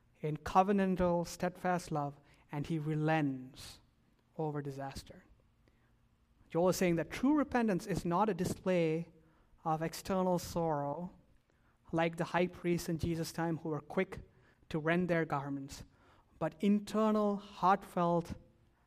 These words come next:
contriteness. And true repentance falls upon the feet of the Lord because we recognize that God is faithful to forgive and restore. And that famous verse in Joel chapter two and verse twenty-five,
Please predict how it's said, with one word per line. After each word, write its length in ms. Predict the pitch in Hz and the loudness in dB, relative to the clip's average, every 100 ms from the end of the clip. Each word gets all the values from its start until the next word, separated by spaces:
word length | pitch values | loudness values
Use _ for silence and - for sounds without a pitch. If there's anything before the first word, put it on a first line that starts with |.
| _ - - - | _ -20 -20 -16
contriteness. 920 | - 165 160 156 151 147 139 - - _ - _ _ _ _ _ _ _ - | -4 -2 0 0 -2 -4 -10 -10 -16 _ -20 _ _ _ _ _ _ _ -12
And 160 | 147 | -8
true 300 | - 247 294 | 4 6 6
repentance 800 | 254 - 285 285 220 147 - - - | 2 4 6 8 6 4 -4 -10 -12
falls 380 | - 208 240 247 | -2 6 6 6
upon 320 | 226 214 208 | 0 2 2
the 80 | 196 | 2
feet 260 | - 202 214 | -2 0 0
of 120 | 214 | 0
the 80 | 185 | -4
Lord 380 | 160 151 151 - - _ _ _ _ _ _ - | -2 -2 -2 -6 -20 _ _ _ _ _ _ -8
because 360 | 170 185 175 | -2 0 2
we 120 | 170 156 | 0 -2
recognize 960 | 151 196 - 208 165 131 127 139 - - _ _ _ _ | 0 0 2 0 0 -2 -8 -12 -14 -14 _ _ _ _
that 220 | 147 143 - - - - | -4 -4 -8 -20 -14 -2
God 260 | 160 190 | 4 4
is 140 | 170 - | 4 0
faithful 600 | - 165 165 156 151 - - _ | 0 -2 -2 -4 -4 -8 -20 _
to 80 | 156 | -12
forgive 380 | - 151 151 147 | -8 -4 -4 -2
and 160 | 143 | -4
restore. 580 | 135 - - 143 131 - - - - _ - _ _ _ _ _ _ _ _ _ - | -6 -12 -10 -8 -8 -14 -20 -20 -20 _ -20 _ _ _ _ _ _ _ _ _ -8
And 180 | 156 151 | -6 0
that 180 | 165 - | -2 0
famous 400 | 190 226 240 226 | 4 6 6 2
verse 360 | 190 208 196 | 2 2 2
in 120 | 185 165 | -2 0
Joel 220 | 175 180 | 0 0
chapter 320 | 180 170 170 | 0 -2 -2
two 200 | 165 175 | -2 -2
and 120 | 156 | 0
verse 200 | 156 156 | -2 -4
twenty-five, 600 | - 156 151 156 147 139 | -4 -4 -2 -2 -4 -6